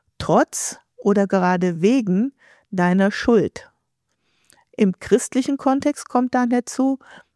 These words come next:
dass Erbarmen eine Herzensbewegung ist, von oben nach unten, also nicht herablassend, sondern tragend. Eine Ressource,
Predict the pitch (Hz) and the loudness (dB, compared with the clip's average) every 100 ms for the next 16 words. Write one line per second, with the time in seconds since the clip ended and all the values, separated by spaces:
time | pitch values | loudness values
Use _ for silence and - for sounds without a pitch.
0 | - 208 - 202 190 175 196 254 - 190 | -2 -2 2 0 2 2 2 0 0 0
1 | 185 175 185 220 - 247 240 240 226 240 | 0 0 0 -2 -2 -6 -2 0 2 2
2 | 262 269 - 330 - - _ _ _ - | 2 0 -2 -2 -4 -10 _ _ _ -4
3 | 180 - 190 185 180 185 156 226 - 294 | -2 2 2 2 0 0 0 0 0 -4
4 | 330 _ _ _ - 185 202 208 214 185 | -4 _ _ _ -4 0 2 2 0 -2
5 | 180 185 202 - 240 247 - 277 - 202 | -2 -2 -2 0 0 0 -2 -6 -2 0
6 | 208 208 - - 247 214 180 - - - | 2 0 -2 -2 0 0 -4 -8 -14 -20
7 | _ _ _ _ _ _ 226 190 196 185 | _ _ _ _ _ _ 0 2 2 0
8 | - _ 190 185 - - 165 196 - | -4 _ -2 -2 -2 -2 2 2 2